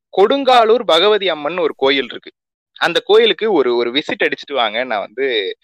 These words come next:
உங்க எல்லாரையும் ரொம்ப தாழ்மையா கேட்டுக்கிறேன். அந்த கோயில்ல வந்து கெட்ட வார்த்தை பேசுறதுங்கிறது வந்து ரொம்ப சாதாரணமான ஒரு விஷயம்.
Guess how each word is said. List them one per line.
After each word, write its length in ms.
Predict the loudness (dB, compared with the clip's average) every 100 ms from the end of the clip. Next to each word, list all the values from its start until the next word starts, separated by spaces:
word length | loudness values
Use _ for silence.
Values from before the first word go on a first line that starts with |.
| -20 -14
உங்க 160 | -6 -2
எல்லாரையும் 340 | 2 4 2 0
ரொம்ப 140 | -4 0
தாழ்மையா 420 | 2 2 0 -2
கேட்டுக்கிறேன். 420 | -2 -6 -8 -20 _ _ _
அந்த 140 | -14 -4
கோயில்ல 340 | -2 0 -2
வந்து 180 | -4 -6
கெட்ட 220 | -6 0 2
வார்த்தை 300 | 2 0 0
பேசுறதுங்கிறது 640 | 0 0 -2 -2 -2 -4 -4
வந்து 160 | -2
ரொம்ப 200 | -4 -4
சாதாரணமான 840 | -2 2 4 4 2 0 -4 -2
ஒரு 140 | -4 -6
விஷயம். 360 | -8 -6 -8